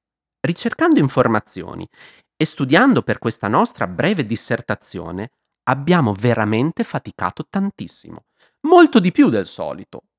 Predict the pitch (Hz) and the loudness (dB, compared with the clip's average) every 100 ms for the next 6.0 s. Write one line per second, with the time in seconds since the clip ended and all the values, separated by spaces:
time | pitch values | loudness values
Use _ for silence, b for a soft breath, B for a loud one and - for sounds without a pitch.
0 | _ _ _ _ _ 170 220 285 - 87 | _ _ _ _ _ 0 4 4 2 -10
1 | 80 92 - _ - 185 - - - - | -10 -10 -12 _ -4 -4 -2 -4 -4 -2
2 | - 262 233 107 98 147 254 294 240 - | 2 4 4 2 -2 -6 -4 -6 -6 -6
3 | 175 202 202 233 226 262 - 330 294 214 | -4 -2 -2 -2 0 -2 0 2 4 4
4 | 190 - 254 - 269 269 - 92 90 104 | 0 0 -4 -2 -4 -4 -6 -8 -8 -12
5 | 123 - - 123 - 311 370 320 202 - | -12 -6 -4 -4 -8 -2 0 0 -2 -10